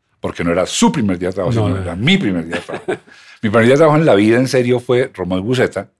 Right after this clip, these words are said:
Speaker 1: en donde yo me había vuelto una ladilla pa' Pepe hasta que me dio la posibilidad de ser su asistente de dirección. Y la primera escena, usted esto no es-, esto usted no lo sabe, la primera escena de Romeo y Buceta fue,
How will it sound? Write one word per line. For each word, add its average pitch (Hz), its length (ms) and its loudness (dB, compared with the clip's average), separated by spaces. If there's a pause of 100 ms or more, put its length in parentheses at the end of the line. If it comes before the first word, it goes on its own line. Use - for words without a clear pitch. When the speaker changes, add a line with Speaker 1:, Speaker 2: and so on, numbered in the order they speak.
(1160)
Speaker 1:
en 85 80 -14
donde 76 280 -10
yo 78 140 -10
me 85 120 -4
había 95 580 2
vuelto 82 960 -14
una 90 560 -6
ladilla 82 440 -2
pa' 90 140 -2
Pepe 82 260 -4
hasta 90 220 -2
que 78 140 -8
me 78 160 -6
dio 85 420 0
la 90 380 -4
posibilidad 76 420 -10
de 78 60 -8
ser 87 140 -6
su 92 100 -6
asistente 80 360 -8
de 92 60 -4
dirección. 80 400 -12 (880)
Y - 60 -14
la 120 140 6
primera 120 340 6
escena, 117 540 2
usted - 160 -6
esto - 180 -4
no 117 80 0
es-, 107 160 -4
esto - 160 -14
usted 110 200 -6
no 110 120 -2
lo 110 80 0
sabe, 101 360 -2 (100)
la 87 120 -8
primera 95 340 -2
escena 98 340 -2
de 85 140 -16
Romeo 80 260 -10
y 82 40 -8
Buceta 92 400 -8 (480)
fue, 110 440 0